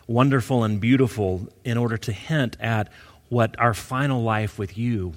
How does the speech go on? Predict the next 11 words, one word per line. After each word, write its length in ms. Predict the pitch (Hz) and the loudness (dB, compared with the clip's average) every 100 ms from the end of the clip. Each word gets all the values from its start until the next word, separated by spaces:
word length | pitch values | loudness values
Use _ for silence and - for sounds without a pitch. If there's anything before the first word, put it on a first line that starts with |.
| 90 | -8
will 100 | 101 | -6
be 220 | 101 107 | -4 -4
like. 440 | 101 117 85 - - _ _ _ _ _ _ _ _ _ _ - | -4 -6 -12 -16 -20 _ _ _ _ _ _ _ _ _ _ -10
That 140 | 110 | 0
there 120 | 131 | 4
are 60 | 110 | 4
so 260 | - 135 131 | 4 2 2
few 260 | - 135 | 2 0
things 520 | 120 135 131 98 90 | 0 -2 -2 -4 -6
that 160 | 107 104 | -6 -6
can 400 | 120 104 98 107 | -4 -4 -4 -8